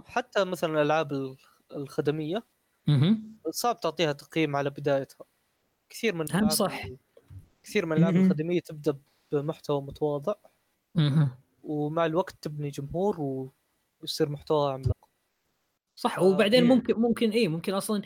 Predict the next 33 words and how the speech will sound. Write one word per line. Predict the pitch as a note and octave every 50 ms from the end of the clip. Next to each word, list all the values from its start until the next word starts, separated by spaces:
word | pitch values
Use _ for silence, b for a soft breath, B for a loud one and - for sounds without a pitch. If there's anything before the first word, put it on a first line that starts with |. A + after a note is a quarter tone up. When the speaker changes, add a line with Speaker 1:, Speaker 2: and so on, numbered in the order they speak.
| - -
Speaker 2:
التقييم | D#3 - - - - A3+ A#3 A#3 A3
يكون | F#3+ G#3+ - G#3+ G3+
متغير | G3+ G3+ G3+ F3+ G#3 A3+ F#3 C3+ A#2 A2+
يا | A2 A2
جماعة، | A2+ C#3 C3+ A#2+ A2+
يعني | B2 A2 A2+
ممكن | A#2+ B2 - F3 F3+
اللعبة | F3+ F#3+ F#3 D#3+ D#3
تنزل | C#3+ D3+ F3 D#3+ C#3+ D3+ C#3+
الحين | B2+ - E3+ D3+ B2+
في | - B2+ A#2+
سنة | - C#3+ C3+ B2 B2+ -
ألفين | B2+ B2 B2+ C#3 C3 B2+ B2+
وعشرين | B2 B2 A#2+ A#2+ A#2 A2 G#2 A#2+ - - - C3+ C3 A2+ B2 - _ _ _ -
بشكل | A#2+ B2+ - - D#3+ B2+ - D3 B2
معين، | B2 B2 C3 E3 F3+ D3 B2 A#2+ D3+ _ -
عطها | - A3+ A3+ E3+ E3
ستة | D3+ - - - D3
شهور | B2+ - - F#3 F#3
تكون | F3 - - A3+ G#3+
لعبة | A#3+ A#3 G#3+ F3 C3+
أخرى، | - - - - - -
يعني | - - F3 - -
أنت | D3 D#3 -
م-، | F#3 F3 F#3 E3 - - C#3 C3+ C#3+ C#3+ -
تقييمك | - F3+ - G#3 G#3 G3 D#3+ - F#3+
لازم | F#3+ F#3 F3+ F#3
يكون | E3+ - F#3+ F#3 F3+ E3+ D#3 D3+ C3+ A#2+ D3
مرن | E3+ F#3+ F3 D3+ B2 A2+
مع، | A#2 A#2 A#2+ C3 C3 -
مع | D#3 C#3+ C3
اللعبة | C#3 D3+ F3 D3+ C3 B2+
نفسها. | B2+ B2+ B2+ - - _